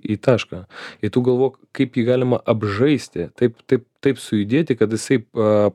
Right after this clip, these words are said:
prašautų pro šoną, o tu pataikytum tikslą. Nebūtina, ir aš visą laiką treniruotėse draudžiu stipriai mušti.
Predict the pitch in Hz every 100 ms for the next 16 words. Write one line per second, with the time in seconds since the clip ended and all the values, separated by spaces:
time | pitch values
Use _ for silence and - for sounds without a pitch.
0 | _ - 110 - 120 117 101 - 101 -
1 | 170 117 - - - 95 - - - 120
2 | 113 120 113 113 - - - - 113 110
3 | 143 165 156 135 120 120 120 - 131 -
4 | 113 - 101 120 131 123 127 123 127 120
5 | - 113 104 107 110 110 135 - 123 117
6 | 113 107 - -